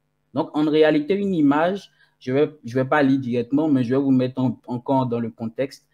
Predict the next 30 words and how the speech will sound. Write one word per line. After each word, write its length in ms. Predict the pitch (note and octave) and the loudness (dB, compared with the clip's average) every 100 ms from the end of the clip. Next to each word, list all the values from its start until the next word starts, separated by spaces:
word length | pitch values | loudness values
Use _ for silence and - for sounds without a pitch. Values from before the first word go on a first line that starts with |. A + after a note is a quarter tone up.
| _ _ | _ _
Je 120 | B2+ | -4
prends 180 | C3 F3 | -2 -2
un 100 | F#3+ | 2
exemple 340 | D#3 C3+ C#3+ | 2 2 -2
simple. 520 | D3 - E3 E3+ _ _ _ _ | -2 -6 -6 -8 _ _ _ _
Vous 260 | A#2 A#2 C#3 | -10 -2 -2
êtes 180 | C#3+ | -2
un 60 | D#3+ | -4
photographe 760 | D#3+ C3+ B2+ A#2+ C3+ D#3 - _ _ _ _ _ - | -2 -4 -4 -4 0 0 -2 _ _ _ _ _ -6
et 80 | |
vous, 320 | D#3+ D#3 C3+ C3 | -4 -2 -2 0
euh, 320 | B2+ B2 A#2 | 0 0 -2
vous 220 | A#2 B2 | -2 -2
êtes 140 | C#3+ | -2
en 80 | C#3+ | -2
train 160 | C3+ C#3+ | 0 0
de 120 | C3 | 0
faire 180 | - C#3 | 0 0
une 140 | C#3 | 0
pho-, 420 | C3+ B2+ A#2 A2+ G#2 | -2 -4 -2 -2 -4
vous 180 | G#2+ | -6
êtes 160 | B2+ B2+ | -6 -6
en 180 | B2 B2 | -6 -8
train 160 | - | -4
de 80 | B2+ | -6
prendre 240 | A2+ C3+ A#2+ | -4 -4 -4
des 100 | A2+ | -4
photos 340 | A#2+ A2+ C3+ | -8 -6 -6
de 100 | A#2 | -6
quelqu'un. 420 | - A2+ - C3+ | -4 -6 -4 -8